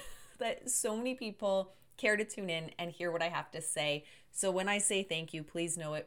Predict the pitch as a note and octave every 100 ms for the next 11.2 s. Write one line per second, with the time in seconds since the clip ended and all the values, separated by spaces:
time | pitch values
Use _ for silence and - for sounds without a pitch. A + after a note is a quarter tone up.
0 | D#3+ E3+ F#3+ F3+ D#3 D3+ - D#3 C#3+ C#3+
1 | C#3+ D3 C#3+ D3 D3 - D3+ C#3+ - -
2 | F3 D#3+ D#3 D3 G3 F3 F3 E3+ - E3
3 | C#3+ D3 - - - - B3 C#4 D4+ C#4+
4 | C4+ C#4 C#4+ C#4 B3+ A#3 A3+ G#3+ G3+ -
5 | G3 G3 - G3+ G3+ G#3+ G3+ - F#3 F3+
6 | F3+ F3 E3 D#3+ D#3 E3 D#3+ D3 C#3+ -
7 | - - G#3 A3+ A3 D#3 C#3+ C#3 C3+ D#3
8 | A3 G3+ B2+ - - - - - - -
9 | A#3 B3 A#3+ - C#4+ G#4+ A#3+ A3+ A3 F3+
10 | E3+ G#3 F3+ D#3 F3 G#3+ D#4 C#4+ B3+ -
11 | -